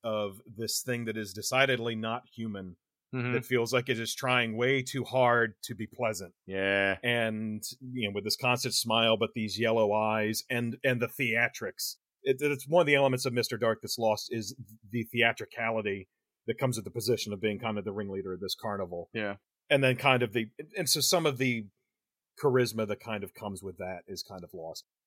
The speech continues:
Speaker 1: But I do think he, he nails the bits, essentially, in the novels where the mask falls off.
Speaker 2: Mm-hmm.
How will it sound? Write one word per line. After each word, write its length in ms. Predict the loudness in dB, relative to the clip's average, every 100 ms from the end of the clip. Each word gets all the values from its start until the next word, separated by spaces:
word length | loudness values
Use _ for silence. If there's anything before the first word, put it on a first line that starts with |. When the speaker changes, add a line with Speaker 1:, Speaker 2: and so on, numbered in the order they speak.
| 4
Speaker 1:
But 100 | 4
I 40 |
do 140 | 6 4
think 220 | 2 0
he, 220 | -4 -6 -6
he 160 | -2 2
nails 520 | 6 6 6 2 -2
the 100 | -4
bits, 400 | 2 0 0 -4
essentially, 720 | -2 0 0 -4 -4 -6 -6 _ _ _ _ -4
in 120 | 0
the 60 | 2
novels 400 | 2 4 2 0
where 140 | -2
the 100 | -2
mask 440 | -2 -2 -2 -4 -8
falls 440 | 0 2 2 -2
off. 260 | -4 -4 -8 -16 _ -10
Speaker 2:
Mm-hmm. 400 | -8 -4 -4 -4